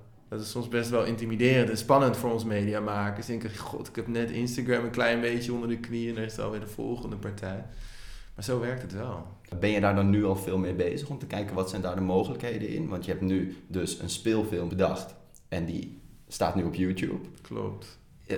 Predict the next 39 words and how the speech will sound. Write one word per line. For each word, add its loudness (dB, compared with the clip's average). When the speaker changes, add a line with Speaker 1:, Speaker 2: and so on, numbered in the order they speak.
Speaker 2:
zijn -2
die 0
mogelijkheden -2
met -6
TikTok -6
er -4
wat -4
jou -2
betreft -4
ook? -6
Speaker 1:
TikTok 4
heeft 6
een 4
hele 8
andere 4
dynamiek 0
dan, -2
eh, 0
dan 2
YouTube. 2
Maar 0
ik -2
denk -2
absoluut 0
dat, 4
eh, 0
ja, -4
dat 0
wij 10
daar 8
als 4
mediamakers 4
en -4
dramaproducent 2
daar -2
echt -4
wel 0
iets -4
kunnen. -4